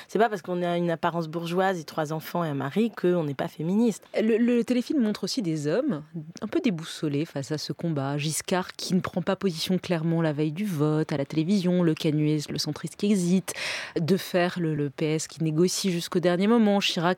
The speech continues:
Speaker 2: qui soutient Simone Veil, mais plus par opportunisme que par conviction.
Speaker 1: Oui, alors comme disait <laughs> Chirac, c'est une affaire de bonne femme. Pour lui, c'était pas si important que ça. Pour lui, c'était pas une affaire, euh, voilà, euh, dont il fallait s'occuper immédiatement, euh. Mais il y avait quand même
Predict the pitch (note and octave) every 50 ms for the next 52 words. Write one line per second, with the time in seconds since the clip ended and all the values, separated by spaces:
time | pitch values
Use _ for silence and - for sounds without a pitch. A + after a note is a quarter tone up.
0 | _ - - - - F3+ E3+ - - - F#3 - - - G#3+ G3 G3+ G#3 G3 -
1 | - - - - - - - G3 G#3 G#3 G#3 G3+ F3+ G#3+ G#3+ A3 G#3+ G#3 F#3+ -
2 | - A3 G3+ - - G3+ F#3+ F#3+ F3 F#3+ F#3 - - G3+ G3 G3+ A3+ A3+ - -
3 | G#3 F#3 - F3+ - F#3+ - - - G3+ G3 G#3+ G#3+ - - - G#3+ A3 G#3+ A3
4 | - - B3 B3 C4 C4+ C4+ C4 A3+ G#3+ G#3 - A3+ G#3 G#3 G3+ G#3 G#3 G#3 G#3
5 | G#3+ G3+ - - - - - - - - - - - - - - - - - -
6 | - - - - - - G#3+ G#3 F#3 G#3+ A#3 A#3 - - - G#3 F#3 F#3+ - -
7 | A3+ G#3+ G3+ F#3 F3 F3+ F#3 G#3 - - - B3 A3+ G3+ F#3+ - - F3+ F#3 G3+
8 | A#3 A3 - - - F#3+ F3+ - G#3 G3+ - - - - G3 F3+ D3 - E3+ -
9 | - F3 E3 D#3+ - - - E3+ C#3+ - - - - - - - - - - -
10 | - G#3+ A#3 C4+ C4 G3+ - F#3+ - A3 G#3+ F#3 F3+ D#3 D3+ - - - F#3+ G3
11 | F#3+ E3 D3+ C#3 B2+ C3 C3+ C3+ C#3 E3 F3+ E3+ D#3 C#3 C3+ C3+ D#3 E3 D3 C#3
12 | C#3+ C#3+ C#3+ D3 C#3+ - - D3+ - D#3+ D#3 D3+ - - C#3+ - - - G#3 F#3
13 | E3+ D#3+ D3+ D3 E3+ E3+ E3+ - - F#3 F3 F3 E3+ D#3 C#3 C3 C3+ C3+ - -
14 | - - - - - - - - C#3+ D3+ D3 D3+ D3+ D#3 C#3+ D3 - - C#3+ D3+
15 | E3+ F3